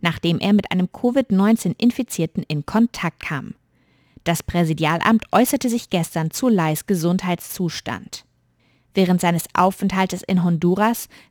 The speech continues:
traf Lai am vergangenen Mittwoch, den sechsundzwanzigsten Januar, den Premierminister von Belize, John Briceño. Laut Briceños Büro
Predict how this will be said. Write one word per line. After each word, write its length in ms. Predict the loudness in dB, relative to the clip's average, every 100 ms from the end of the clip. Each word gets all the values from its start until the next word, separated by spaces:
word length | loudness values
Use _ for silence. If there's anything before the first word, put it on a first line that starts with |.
| -6
traf 280 | 0 0
Lai 280 | 2 2 0
am 140 | 0 -2
vergangenen 500 | -2 0 4 6 6
Mittwoch, 420 | 2 0 -2 -2
den 300 | -2 0 0
sechsundzwanzigsten 920 | 0 -2 0 -2 0 -4 -4 -6 -4
Januar, 520 | -2 0 0 0 -2 -6 -18 -4
den 100 | 0
Premierminister 800 | 0 4 4 4 4 4 2 -2
von 220 | -2 0
Belize, 600 | 2 4 4 2 0 -4 -4
John 340 | -2 0 0
Briceño. 800 | -2 -6 -4 -2 2 2 0 -4 -12 _ _ _ 0
Laut 160 | 2 2
Briceños 640 | -2 -4 0 2 2 2
Büro 400 | 0 -2 2 0